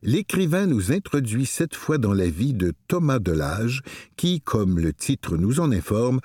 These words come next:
aura à vivre d'importants changements, ayant jusqu'à devoir négocier âprement avec son âme et sa conscience. Engagé avec Armelle dans une relation amoureuse, Thomas s'apprête à subir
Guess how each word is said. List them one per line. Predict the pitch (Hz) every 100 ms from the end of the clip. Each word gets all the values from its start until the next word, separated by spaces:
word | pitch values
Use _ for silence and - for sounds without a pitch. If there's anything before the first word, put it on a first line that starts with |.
| - - -
aura | 131 147 151 156 - -
à | 98
vivre | 85 143 135 95 87
d'importants | 131 190 - 127 - 98
changements, | - 110 101 127 143 - - - - -
ayant | 147 156 180
jusqu'à | 123 104 - 101
devoir | 107 107 107
négocier | 92 143 123 107 - 117 -
âprement | 127 - 101 95 131
avec | 101 82 -
son | - 80 90
âme | 98 143 143 131 _ _ _
et | 120
sa | - 117
conscience. | - 90 - 65 - - - - - _ _ _ - - - -
Engagé | 135 139 139 117 123 190 220 - - -
avec | 98 90 85 92
Armelle | 78 95 147 147 131 92 _ -
dans | 82 95
une | 90 90
relation | 85 107 95 - 135
amoureuse, | 95 85 73 73 64 - - _ _ _ _ _ _ _ -
Thomas | 117 135 165 - _ - - _ _
s'apprête | - - 143 214 -
à | 175
subir | - 156 143 202 214